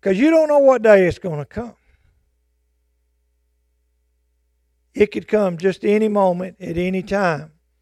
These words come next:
But are you ready for that death? And that's when we have to walk in Christ every day and stand firm and, and live for Him and not let the flesh overshadow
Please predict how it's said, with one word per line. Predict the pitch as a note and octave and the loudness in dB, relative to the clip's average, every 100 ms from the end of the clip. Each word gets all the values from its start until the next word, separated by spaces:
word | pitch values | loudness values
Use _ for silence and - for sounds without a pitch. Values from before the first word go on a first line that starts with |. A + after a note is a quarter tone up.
| _ _ _ - | _ _ _ -8
But | F3+ | -2
are | F3+ | -2
you | F3+ F#3 | -2 -4
ready | F#3+ A3+ A#3+ F#3 | 0 2 2 0
for | - F3 | -6 -12
that | D3+ D#3+ F3 | -10 -12 -14
death? | D#3+ D#3 D3+ D#3 - _ _ _ _ _ _ _ _ _ _ _ _ _ _ - | -14 -14 -18 -20 -20 _ _ _ _ _ _ _ _ _ _ _ _ _ _ -6
And | F3 | -2
that's | G#3+ A#3+ | -2 -2
when | A#3+ | -4
we | A#3 G3+ | 0 0
have | G3 | 0
to | F#3 | -4
walk | E3+ F3+ F#3+ - | -4 0 0 -2
in | G3 E3 | -8 -10
Christ | - F3 E3+ F3 C#3+ | -12 -10 -8 -10 -10
every | F#3 E3+ E3+ | -6 -6 -6
day | D#3 D#3+ - C#3+ D#3+ _ _ _ _ _ _ _ _ _ _ _ _ - | -12 -16 -18 -20 _ _ _ _ _ _ _ _ _ _ _ _ _ -20
and | E3+ | -20
stand | - F#3 E3+ D#3+ | -8 -6 -6 -8
firm | - F#3 E3 D#3 C#3+ _ _ _ _ _ _ | -8 -6 -6 -6 -10 _ _ _ _ _ _
and, | F3+ F3 E3+ - | -12 -10 -10 -14
and | F#3 E3 | -12 -10
live | E3+ F3 A3 G#3 - | -2 6 6 6 2
for | F3+ | -6
Him | D#3+ F3+ F#3 D#3 C#3+ D3+ _ _ _ _ _ _ _ | -2 -2 -4 -6 -8 -16 _ _ _ _ _ _ _
and | - E3+ | -12 -8
not | F3+ G3+ | -4 -4
let | F#3+ F3 - | 0 0 -2
the | |
flesh | F#3 - G3+ F#3+ F3 - | -10 0 4 6 4 -2
overshadow | F#3+ E3+ D#3+ - F#3+ F3+ E3+ D3+ D3+ | -8 -6 -8 -6 -2 0 0 -4 -10